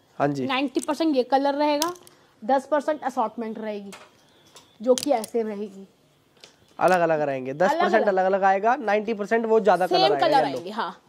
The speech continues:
Speaker 2: मात्र कितने का? तीन सौ का।
Speaker 1: सिर्फ थ्री हंड्रेड रुपीज।
Speaker 2: थ्री हंड्रेड रुपीज।
Speaker 1: क्या
Speaker 2: With
Speaker 1: बात।
Speaker 2: brand bill के साथ।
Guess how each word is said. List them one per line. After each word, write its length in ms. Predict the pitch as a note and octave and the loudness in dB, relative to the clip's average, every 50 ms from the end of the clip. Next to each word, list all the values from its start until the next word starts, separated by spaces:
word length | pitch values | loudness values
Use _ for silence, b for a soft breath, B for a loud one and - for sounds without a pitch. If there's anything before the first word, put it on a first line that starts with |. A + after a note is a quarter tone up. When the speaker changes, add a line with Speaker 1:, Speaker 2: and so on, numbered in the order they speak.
| _ _ - | _ _ -4
Speaker 2:
मात्र 420 | B3 B3+ C4+ D4 D#4+ - - F4 | 0 2 2 2 2 2 -2 -4
कितने 320 | - - F4 F4 D#4 F4 F4 | -4 -4 -4 -2 -2 0 0
का? 80 | F#4 | 0
तीन 260 | F#4+ F#4 - D#4 C#4+ | 0 2 0 0 0
सौ 160 | C4 - C#4 B3+ | 2 2 0 0
का। 120 | B3 F#3 F#3 - - - - - - | 0 -2 -8 -8 -12 -14 -6 0 2
Speaker 1:
सिर्फ 260 | A3+ A#3+ B3 B3 B3 | 4 4 4 4 2
थ्री 120 | A#3+ A3 | -2 0
हंड्रेड 260 | G#3+ G#3 G3+ F#3+ G3 F3 | 0 0 0 0 -2 -2
रुपीज। 80 | E3+ | 2
Speaker 2:
थ्री 180 | C#4+ D#4 E4+ F4+ | 4 6 8 8
हंड्रेड 360 | E4 D#4+ D4+ C4 B3+ B3+ A3 | 8 6 2 0 -2 -4 -4
रुपीज। 400 | A3 G3 - F#3+ F#3+ G#3 - - | -6 -10 -10 -14 -16 -18 -14 -6
Speaker 1:
क्या 160 | - D3 D3+ D3 | 0 2 2 4
Speaker 2:
With 180 | C4+ D4+ D#4+ | 4 4 4
Speaker 1:
बात। 100 | - - | 2 2
Speaker 2:
brand 380 | C#4+ D#4+ D#4 D4 D#4 E4+ D4+ C4+ | 2 2 2 2 2 0 -2 -2
bill 140 | D4 D4 B3 | -4 -4 -2
के 120 | D#4+ C#4+ | -4 -4
साथ। 380 | - G3+ - F3 - - - | -4 -6 -14 -16 -16 -16 -16